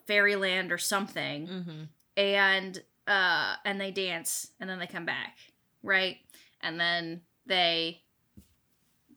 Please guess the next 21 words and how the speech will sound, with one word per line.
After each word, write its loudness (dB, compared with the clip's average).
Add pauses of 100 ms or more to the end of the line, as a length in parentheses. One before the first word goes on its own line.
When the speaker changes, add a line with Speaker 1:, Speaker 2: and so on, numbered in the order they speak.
(280)
Speaker 1:
there, 2
there's 10
more 8
to 8
this, 10
and, 8
and 10
Speaker 2:
I'm 8
Speaker 1:
there's 6
a 4
Speaker 2:
sure 0
Speaker 1:
lot 8
of 2
Speaker 2:
there 0
is. -4
Speaker 1:
cursing 6
and -4
death 6
and 0
things, 2 (360)
but, 12